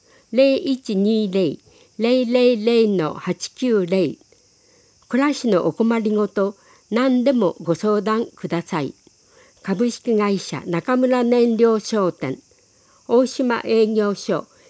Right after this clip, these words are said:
射水市小島九百。射水ケーブルネットワーク。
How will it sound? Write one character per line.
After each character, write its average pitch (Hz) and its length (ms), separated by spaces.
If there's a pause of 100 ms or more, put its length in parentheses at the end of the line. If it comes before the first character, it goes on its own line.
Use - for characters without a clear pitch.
射 214 100
水 226 320
市 - 360
小 175 160
島 196 420 (160)
九 240 280
百。 - 560 (1600)
射 285 140
水 180 380
ケ 247 320
ー - 20
ブ 233 180
ル 226 360
ネ 190 140
ッ 202 40
ト 233 300
ワ 220 200
ー 160 40
ク。 - 320